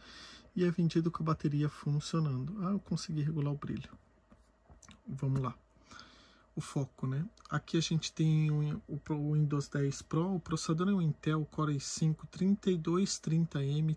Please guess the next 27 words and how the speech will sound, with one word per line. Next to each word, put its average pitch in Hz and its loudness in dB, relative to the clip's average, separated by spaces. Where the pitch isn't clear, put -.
terceira 180 -2
geração, 156 -2
dois 175 4
ponto - -2
seis 156 -2
com 156 -2
Turbo 156 0
Boss, 131 -6
integrado 147 2
na 156 2
placa-mãe. 147 -2
Oito 185 4
gigas 165 2
de - 0
memória, 196 4
D 156 -2
D 147 0
R 151 0
três, 202 -2
quatro 147 -2
gigas 139 -2
integrado 135 -2
na 135 -2
placa-mãe 160 -2
e 180 -4
quatro 156 -6
gigas 151 -4